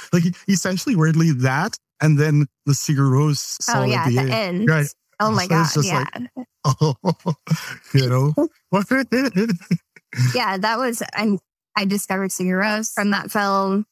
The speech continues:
Speaker 2: too, and Jeff Buckley, and
Speaker 1: Mm-hmm.
Speaker 2: just started, like, kicked, changing my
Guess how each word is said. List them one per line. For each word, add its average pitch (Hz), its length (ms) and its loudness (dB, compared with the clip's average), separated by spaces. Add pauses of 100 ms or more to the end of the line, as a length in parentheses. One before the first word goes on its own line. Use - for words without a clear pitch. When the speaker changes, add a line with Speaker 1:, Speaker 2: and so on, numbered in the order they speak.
Speaker 2:
too, 196 400 -2
and 180 200 -2
Jeff 175 260 -8
Buckley, 190 580 2
and 170 240 2
Speaker 1:
Mm-hmm. 180 400 0
Speaker 2:
just - 360 -10
started, 185 600 -4 (140)
like, 180 240 -4
kicked, - 240 -10 (320)
changing 202 580 2
my 180 380 -2